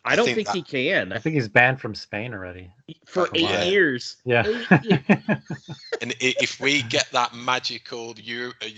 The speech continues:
Speaker 2: that magical preseason to America next
Speaker 3: Yeah.
Speaker 2: year, it can't come here
Speaker 3: Yeah,
Speaker 2: either.
Speaker 3: no,
Speaker 2: So
Speaker 1: Yeah.
Speaker 3: <laughs> no.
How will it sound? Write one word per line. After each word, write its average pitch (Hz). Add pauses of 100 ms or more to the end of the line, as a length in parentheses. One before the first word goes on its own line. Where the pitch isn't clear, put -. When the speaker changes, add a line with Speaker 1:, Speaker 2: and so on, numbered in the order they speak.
(140)
Speaker 2:
that 117
magical 113
preseason 110
to 98
America 104
next 90
Speaker 3:
Yeah. 123
Speaker 2:
year, 92
it -
can't 120
come 95
here 98
Speaker 3:
Yeah, 120
Speaker 2:
either. 107
Speaker 3:
no, 123
Speaker 2:
So 110
Speaker 1:
Yeah. 87
Speaker 3:
<laughs> 131
no. 151